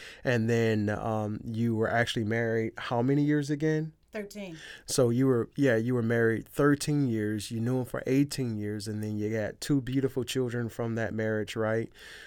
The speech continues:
Speaker 1: Um, so that's definitely a blessing in itself. So did you, uh, I guess the question is, did you identify any signs that the marriage was coming to an end? Um, what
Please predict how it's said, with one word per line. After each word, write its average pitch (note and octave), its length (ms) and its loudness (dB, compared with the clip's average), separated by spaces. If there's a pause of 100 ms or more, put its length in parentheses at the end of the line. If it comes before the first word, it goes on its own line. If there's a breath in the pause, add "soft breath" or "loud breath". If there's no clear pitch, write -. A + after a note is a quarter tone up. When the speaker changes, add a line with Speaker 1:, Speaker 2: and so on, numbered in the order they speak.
(140 loud breath)
Speaker 1:
Um, A2+ 220 0
so B2+ 180 0
that's A#2+ 200 2
definitely A#2+ 400 0
a A2+ 60 0
blessing A#2 380 -2
in G#2+ 140 -2
itself. A#2+ 560 2 (360 loud breath)
So A#2+ 600 4
did B2+ 220 2
you, C3+ 540 4 (100)
uh, A#2+ 280 4
I C3 100 2
guess C#3 180 4
the C#3+ 80 -2
question C#3+ 560 2
is, A2 420 0 (360)
did C3 200 4
you C3+ 160 6
identify A#2+ 1040 4
any A2 240 -2
signs A#2 720 0
that A#2 360 0
the G#2 80 -4
marriage A2 360 0
was - 120 -8
coming D#3+ 300 2
to D#3 200 2
an D3 120 2
end? C3 800 0
Um, A2+ 680 0 (240)
what B2 560 4